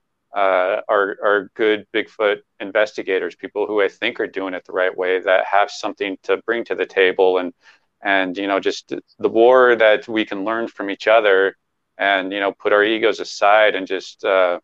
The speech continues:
just work together, better to flesh out a good procedure of, and just a good w-, way to go about it, you know, with,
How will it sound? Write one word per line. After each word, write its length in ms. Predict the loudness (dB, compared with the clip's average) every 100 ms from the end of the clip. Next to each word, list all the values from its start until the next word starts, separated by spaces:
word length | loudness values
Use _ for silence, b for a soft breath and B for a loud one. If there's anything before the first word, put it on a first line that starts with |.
| _ _ _ _ -10
just 160 | 0
work 180 | 2 2
together, 640 | 0 2 4 4 2 -2 -10 _ _ _
better 260 | 0 2 0
to 200 | -6 -12
flesh 460 | -10 0 0 2
out 340 | 4 4 2 -2 _ _ _
a 220 | -4 -4 -6
good 260 | -2 -2 -4
procedure 720 | -14 -10 -6 -6 0 2 2
of, 380 | 2 2 0 -4 _ _ _ _
and 100 | -10
just 180 | -8 -6
a 40 | -2
good 180 | -2
w-, 300 | -2 0 0 -2
way 300 | 0 2 2
to 140 | -2
go 160 | 0 0
about 380 | 4 6 6 4
it, 160 | -2
you 80 | -4
know, 260 | -4 -4 -4 _
with, 140 | -8